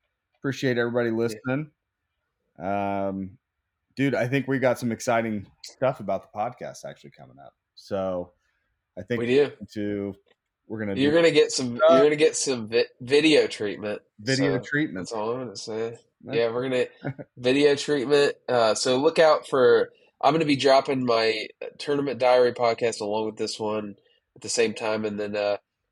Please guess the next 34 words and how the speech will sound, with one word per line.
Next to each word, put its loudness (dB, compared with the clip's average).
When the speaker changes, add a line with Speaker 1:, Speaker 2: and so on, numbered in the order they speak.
Speaker 2:
the -6
next 2
podcast 2
may 0
or 0
may 2
not -2
have -8
some -12
visual -10
aid -12
to -20
it. -20
So -14
we'll, -8
we'll -10
sorta, 2
we'll -6
come 2
to -4
you 6
live. 6
Speaker 1:
Yeah. -2
Speaker 2:
From -6
a -4
specific -6
location. -4
So. -10
Speaker 1:
<laughs> -20
All -10
right. -6
Speaker 2:
<laughs> -
All 2
right. -2